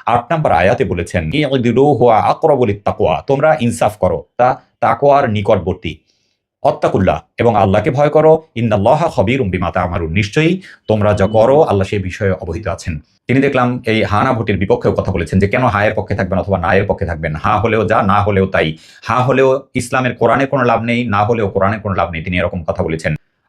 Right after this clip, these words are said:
আপনি যদি আজকে না ভোট দেওয়ার কাত-, কারণে অথবা আপনি ভোটদান থেকে বিরত থাকার কারণে না এর পক্ষ বিজয়ী হয়, তাহলে ভারতীয় আধিপত্যবাদ প্রতিষ্ঠিত হবে এখানে। এখানে আপনার ইসলাম কায়েম করা, ইসলামের পক্ষে কথা বলা খুব কঠিন হয়ে যাবে। আপনার মসজিদে খুতবা দিতে আপনার হিসাব করে ক-,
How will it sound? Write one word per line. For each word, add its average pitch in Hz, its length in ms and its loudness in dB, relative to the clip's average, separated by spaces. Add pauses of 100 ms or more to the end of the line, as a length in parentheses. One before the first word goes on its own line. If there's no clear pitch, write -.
আপনি 120 220 0
যদি 131 160 2
আজকে 107 440 0 (100)
না 107 280 0
ভোট 127 200 0
দেওয়ার 98 240 2
কাত-, 95 320 -4
কারণে 101 340 2
অথবা 147 300 2
আপনি 135 180 -2
ভোটদান 117 380 0
থেকে 113 160 -6
বিরত 104 240 0
থাকার 107 280 -2
কারণে 104 460 0
না 113 280 2
এর 127 120 2
পক্ষ - 260 -4
বিজয়ী 104 420 2
হয়, 135 260 2 (200)
তাহলে 110 220 0
ভারতীয় 107 400 0
আধিপত্যবাদ 98 500 0
প্রতিষ্ঠিত 110 420 -4
হবে 80 200 -4
এখানে। 80 260 -4 (200)
এখানে 156 240 2
আপনার 156 180 -2
ইসলাম 135 320 -2
কায়েম 120 220 0
করা, 117 320 2
ইসলামের 117 400 -2
পক্ষে 117 260 0
কথা 127 200 2
বলা 135 160 2
খুব 113 160 -2
কঠিন 107 220 -6
হয়ে 92 140 -2
যাবে। 80 220 -4 (140)
আপনার 135 320 0
মসজিদে 127 540 2 (120)
খুতবা 160 280 2
দিতে 156 160 2
আপনার 117 200 -2
হিসাব 143 200 0
করে 117 200 0
ক-, 95 100 2